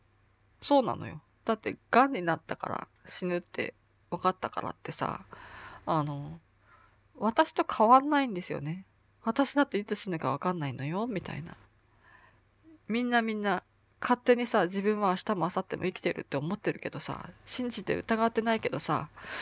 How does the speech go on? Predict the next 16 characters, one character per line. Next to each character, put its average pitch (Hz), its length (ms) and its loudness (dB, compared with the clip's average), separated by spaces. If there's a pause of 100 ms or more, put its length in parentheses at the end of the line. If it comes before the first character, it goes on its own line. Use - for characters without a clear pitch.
(260)
み 262 160 2
ん 277 80 2
な 277 100 6
さ、 202 320 2 (360)
死 - 180 0
ぬ 302 80 4
か 403 140 8
も 208 80 2
し - 160 -2
れ - 80 -2
な 160 80 -2
い 160 60 -2
ん - 60 -10
だ - 80 -10
よ - 100 -6
ね。 202 180 -8